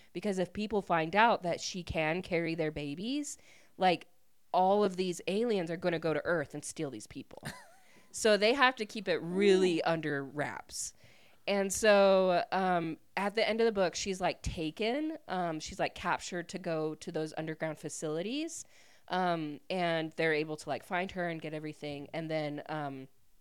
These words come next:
Speaker 1: that little section of, like, facility that are bad, like, it kind of gets, like, taken down. But then it opens up with Theo's brother, Luca. He's in that facility. So he went undercover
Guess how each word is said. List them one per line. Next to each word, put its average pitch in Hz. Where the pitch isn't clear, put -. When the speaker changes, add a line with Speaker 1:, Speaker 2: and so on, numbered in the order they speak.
Speaker 1:
that 170
little 165
section 156
of, 143
like, 139
facility 151
that 147
are 131
bad, 151
like, 147
it 156
kind 147
of 143
gets, -
like, 127
taken 131
down. 110
But 156
then 185
it -
opens 175
up 151
with 151
Theo's 165
brother, 151
Luca. 226
He's 233
in 185
that 170
facility. 147
So -
he 226
went 214
undercover 170